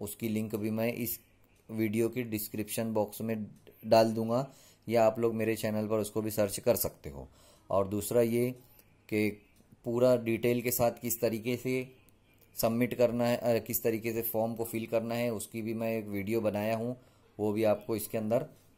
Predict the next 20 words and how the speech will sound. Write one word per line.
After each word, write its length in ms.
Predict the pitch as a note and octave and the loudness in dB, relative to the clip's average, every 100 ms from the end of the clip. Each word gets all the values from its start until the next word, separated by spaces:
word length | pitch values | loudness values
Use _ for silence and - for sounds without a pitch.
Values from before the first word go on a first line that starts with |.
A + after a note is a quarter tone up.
| - | -10
डिस्क्रिप्शन 580 | G2 - A2 G#2 A#2 A2+ | -6 -4 -4 -4 -4 0
बॉक्स 260 | G#2+ G#2 A#2+ | -2 -2 -4
में 120 | A#2+ | -2
मिल 240 | B2 A#2 | 0 0
जाएगी। 400 | F#2 D#2+ D2+ D#2 - - - _ _ _ _ | 0 -2 -4 -10 -14 -20 -20 _ _ _ _
तो 60 | G#2 | 0
आप 220 | G#2+ A2 | 0 0
लोग, 260 | A2 G#2 - | -4 -4 -10
उम्मीद 320 | A#2 A2+ A#2+ - | -8 -6 -6 -2
करता 280 | A2 - | -2 0
हूँ 260 | A#2 A#2 A#2+ | -2 -2 -6
कि 340 | - A2+ A2+ | -6 -2 0
आप 260 | A2 G#2+ A2 | 2 0 0
लोगों 180 | A2 G#2 | -2 -2
को 100 | G#2+ | -4
समझ 300 | G#2 G#2 A2 | -4 -4 -4
में 140 | A2 | -2
आ 120 | G#2+ | -2
गया 200 | A2 A2 | 0 2
होगा 420 | G#2+ G#2 A2 A2+ | 0 0 -2 -4